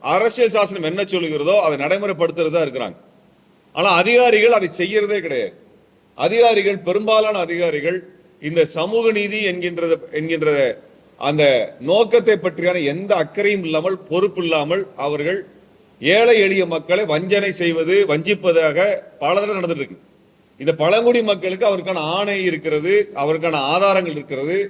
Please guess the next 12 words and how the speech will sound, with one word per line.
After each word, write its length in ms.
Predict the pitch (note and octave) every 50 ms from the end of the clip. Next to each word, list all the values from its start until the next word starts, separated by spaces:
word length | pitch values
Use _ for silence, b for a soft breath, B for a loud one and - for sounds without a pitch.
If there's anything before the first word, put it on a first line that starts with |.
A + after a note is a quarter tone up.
| - - _ - - _ _ _ _ _ _ _ _ _ _
இதுக்கு 260 | D#3 F#3 F#3+ F#3 F#3 G3+
ஒரு 80 | G#3 F#3 G3
நீண்ட 200 | G#3 A3+ A3+ A3 G3 E3 C#3 A#2+ - - - - - - _ _ _ _ _ _ _ _ _ _ _
வரலாற்று 480 | B2 D3 F3 G3 A3 B3 B3+ A3+ A3 G#3+ F#3
பின்னணி 240 | F#3 G3+ G#3 G3+ F#3+
இருக்குது. 240 | E3+ C#3+ B2+ - - - _ _ _ _ -
இது 100 | C#3 C#3
இன்னைக்கு 200 | D#3 F#3 F3+ D#3+ D3+
திடீர்னுலாம் 440 | F#3 F#3 A#3 A#3+ A#3 A3 A3 A3+ A3
அந்த 80 | G#3 F#3+ F#3
ஆவணம் 280 | G3 G3 G3 F#3+ F3+ F3+
வரல. 200 | F3 E3+ E3+ D#3+